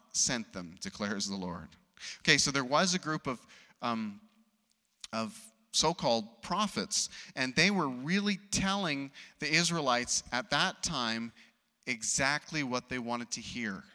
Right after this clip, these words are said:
They were saying, "Hey, all the stuff that was stole from the,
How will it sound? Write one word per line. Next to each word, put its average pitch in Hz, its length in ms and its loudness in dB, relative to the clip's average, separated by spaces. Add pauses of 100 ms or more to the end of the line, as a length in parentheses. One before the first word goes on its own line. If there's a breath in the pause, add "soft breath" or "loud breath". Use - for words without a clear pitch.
(1120 soft breath)
They 127 100 -2
were 123 60 -2
saying, 123 320 2
"Hey, 156 400 -2 (1300 loud breath)
all 147 260 4
the 151 160 0 (260)
stuff - 500 2
that 135 100 -2
was 120 120 0
stole 156 260 2
from 147 180 -8
the, 127 180 -4